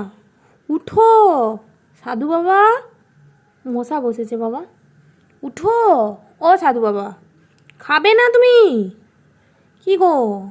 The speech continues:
সাধু বাবা? এই যে ওর ভাতও দেওয়া হয়ে গেছে, রেডি করা আছে, পুরো একদম ভাত মাখানো মাছ দিয়ে। হ্যাঁ, এক বাটি ভাত দেওয়া আছে রাত্রেবেলা। তাও বাবুর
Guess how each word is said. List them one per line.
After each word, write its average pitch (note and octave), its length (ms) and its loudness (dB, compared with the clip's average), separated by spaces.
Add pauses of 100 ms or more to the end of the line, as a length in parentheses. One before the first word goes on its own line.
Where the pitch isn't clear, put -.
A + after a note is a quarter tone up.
(1200)
সাধু A#3 180 -8
বাবা? D#4+ 240 -2 (1400)
এই A3 60 -18
যে A#3 80 -10
ওর B3 100 -8
ভাতও A3+ 400 -8
দেওয়া B3 240 -4
হয়ে B3 160 -6
গেছে, B3 220 -12
রেডি A#3 280 -12
করা B3+ 280 -10
আছে, A#3+ 200 -18 (920)
পুরো C#4 180 -12
একদম C4+ 320 -16
ভাত A#3 280 -12
মাখানো B3 520 -12
মাছ A#3 260 -10 (140)
দিয়ে। C4 180 -12 (920)
হ্যাঁ, C#4 240 -16 (240)
এক C#4+ 80 -8 (160)
বাটি B3 380 -12
ভাত B3+ 360 -12
দেওয়া C#4 220 -6
আছে C#4+ 200 -14
রাত্রেবেলা। C#4+ 580 -14 (1120)
তাও A#3+ 280 -6 (100)
বাবুর A#3 420 -8